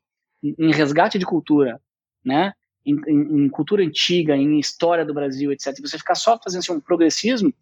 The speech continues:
é uma busca enlouquecida por um futuro incerto e confuso e caótico o tempo inteiro, que só confunde as pessoas e não faz com que elas tenham uma unidade cultural,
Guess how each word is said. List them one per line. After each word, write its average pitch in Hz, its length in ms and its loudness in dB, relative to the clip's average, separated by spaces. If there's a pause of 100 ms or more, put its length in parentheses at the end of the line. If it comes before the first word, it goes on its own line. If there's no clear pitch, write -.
(440)
é 190 60 4
uma 202 180 4
busca 190 540 -2 (880)
enlouquecida 226 640 0 (720)
por 214 120 4
um 208 60 4
futuro 202 520 2 (160)
incerto 233 720 2 (460)
e 170 80 -8
confuso 202 720 2
e 202 60 0
caótico 160 640 2 (340)
o 180 60 -4
tempo 190 220 0
inteiro, 180 320 2
que 196 80 -4
só 214 160 0
confunde 269 600 2
as 190 60 0
pessoas 160 380 -2
e 185 60 0
não 202 120 2
faz 214 220 2
com 233 80 -4
que - 80 -2
elas 220 220 0
tenham 226 320 0 (240)
uma 202 160 2
unidade 214 560 2
cultural, 151 540 0